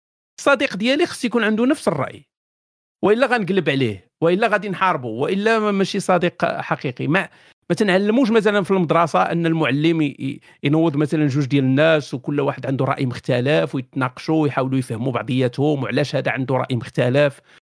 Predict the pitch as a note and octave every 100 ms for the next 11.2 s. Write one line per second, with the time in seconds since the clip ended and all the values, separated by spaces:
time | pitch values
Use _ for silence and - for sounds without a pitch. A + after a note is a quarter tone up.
0 | _ C#3 D3 D3+ D3+ - C#3 C#3 C#3 C#3
1 | C3 - - C#3+ C3+ C3+ C3+ C3+ B2 C#3+
2 | F3 D3 D#3 C#3 C#3+ C#3+ D3 D3 - -
3 | F#3 C3+ - B2+ D3 C#3+ B2 C#3 D#3 D3+
4 | C3+ D3 B2+ C#3+ B2+ - D#3 _ _ _
5 | - C#3+ D#3+ D3+ A#3 C4 A3+ - - -
6 | F#3 F3 A3 G3 A#3+ A3 C#3 D3 F3 E3+
7 | C3 C#3 D#3+ E3+ E4+ D#4+ E3 _ _ _
8 | _ _ _ _ _ _ _ _ - F#3
9 | F#3+ - D4 - - _ - G3 - -
10 | A3+ A3 F#3+ G3+ C4+ B3+ A3+ A3+ E3+ C4
11 | D4+ C4+